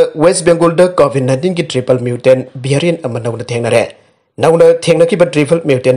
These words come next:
ꯚꯦꯔꯤꯌꯦꯟꯠ ꯅꯠꯇ꯭ꯔꯒꯅ ꯋꯦꯁ ꯕꯦꯡꯒꯣꯜ ꯋꯦꯁ ꯕꯦꯡꯒꯣꯜ ꯁ꯭ꯇ꯭ꯔꯦꯟ ꯑꯁꯤ ꯍꯥꯟꯅ ꯂꯩꯕ ꯀꯣꯕꯤꯗ ꯅꯥꯏꯟꯇꯤꯟ ꯒꯤ ꯁꯦꯀꯦꯟ ꯋꯦꯕ ꯏꯟꯐꯦꯛꯁꯟ ꯑꯁꯤꯗꯒꯤ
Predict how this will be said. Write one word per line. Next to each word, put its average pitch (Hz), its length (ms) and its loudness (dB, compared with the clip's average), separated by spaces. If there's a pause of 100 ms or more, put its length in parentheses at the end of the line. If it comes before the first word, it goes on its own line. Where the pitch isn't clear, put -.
ꯚꯦꯔꯤꯌꯦꯟꯠ 170 360 -4
ꯅꯠꯇ꯭ꯔꯒꯅ 123 460 -4
ꯋꯦꯁ 123 240 -6
ꯕꯦꯡꯒꯣꯜ 127 400 0 (720)
ꯋꯦꯁ 165 240 2
ꯕꯦꯡꯒꯣꯜ 156 260 2 (140)
ꯁ꯭ꯇ꯭ꯔꯦꯟ 147 280 2
ꯑꯁꯤ 175 220 -2 (220)
ꯍꯥꯟꯅ 123 280 -6
ꯂꯩꯕ 123 240 -4 (120)
ꯀꯣꯕꯤꯗ 120 300 -2
ꯅꯥꯏꯟꯇꯤꯟ 127 260 -6
ꯒꯤ 151 120 -2
ꯁꯦꯀꯦꯟ 120 240 -10 (140)
ꯋꯦꯕ 147 180 0 (100)
ꯏꯟꯐꯦꯛꯁꯟ 113 380 -10 (180)
ꯑꯁꯤꯗꯒꯤ 120 340 -2